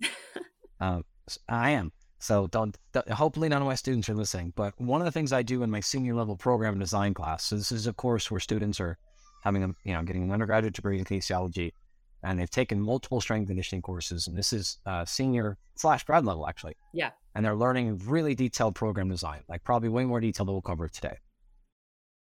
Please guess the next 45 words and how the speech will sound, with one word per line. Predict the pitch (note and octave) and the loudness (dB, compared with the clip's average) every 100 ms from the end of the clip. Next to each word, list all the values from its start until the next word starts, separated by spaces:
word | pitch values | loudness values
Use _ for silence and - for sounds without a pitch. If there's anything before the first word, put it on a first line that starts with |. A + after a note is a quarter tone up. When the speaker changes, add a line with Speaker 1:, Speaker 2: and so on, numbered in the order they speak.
| _ _ - - - | _ _ -20 -20 -12
Speaker 2:
Well, | A2 | 0
one | D3 | 2
of | E3 | 4
the | |
things | E3 | 4
I | C#3+ | 4
do | C3 D#3+ | 4 2
in | |
that | B2+ - | 0 -4
course | F#3 E3+ D#3 | -4 -2 -2
is | B2 | 0
I | B2 | 0
ask | A#2+ A#2+ | 0 -2
that | F#2 | -4
question. | - G#2 - - - _ _ _ _ _ _ _ _ _ - | -2 -6 -6 -12 -16 _ _ _ _ _ _ _ _ _ -2
And | A2 A2+ | 0 2
I | |
ask, | A#2+ C3 - | 2 2 0
"What's | B2 - | -2 0
cardiovascular | C3+ C3+ A#2+ C#3 G#2+ F2 | 0 2 0 -2 -2 -4
exercise?" | - F#2+ D#2 F2 | -6 -8 -6 -6
And | F2 | -6
I | |
ask, | F2+ | -8
"What's | - - | -8 -18
aerobic | - - - | -20 -20 -12
exercise?" | F2 - G2+ - - - | -12 -10 -8 -8 -8 -4
And | - G#2 G2+ | 0 0 2
you'll | C#3+ | 0
be | C3 A#2 | 0 -2
stunned | - - F3+ G3+ D#3+ B2 | -4 0 4 4 4 2
how | G#2+ A#2 A2 G#2+ G#2 _ _ _ - | 2 2 2 -2 -6 _ _ _ -10
there's, | A#2 B2 G2+ A2 B2+ | 0 0 0 -4 -2
like, | A#2 | -2
basically | - F3 - B2 | 2 2 2 0
no | A#2+ A#2+ | 2 2
ability | A#2+ A#2 G#2 - _ _ | 2 2 0 -4 _ _
to | - A2+ | -2 0
do | G#2+ G2 | 0 -2
so. | E2 D2 - _ _ _ _ - - | -2 -6 -10 _ _ _ _ -20 -6
You, | A#2 | -2
you | A2+ | -2
can't | C#3 G3 D#3 | 2 2 2
define | C3+ A#2 B2 | 2 2 2
them. | D#2+ | -2